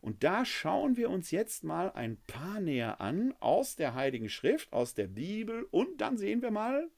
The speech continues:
wie kommt's denn dann zu den apokryphen Traditionen? Außer der Weihnachtsgeschichte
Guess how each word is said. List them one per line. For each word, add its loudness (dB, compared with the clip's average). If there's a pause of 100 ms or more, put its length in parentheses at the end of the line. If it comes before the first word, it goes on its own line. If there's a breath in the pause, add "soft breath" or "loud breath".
(140)
wie -10
kommt's -8
denn -4
dann -2
zu -6
den -4
apokryphen -6
Traditionen? -14 (1200 loud breath)
Außer 10
der 12
Weihnachtsgeschichte 4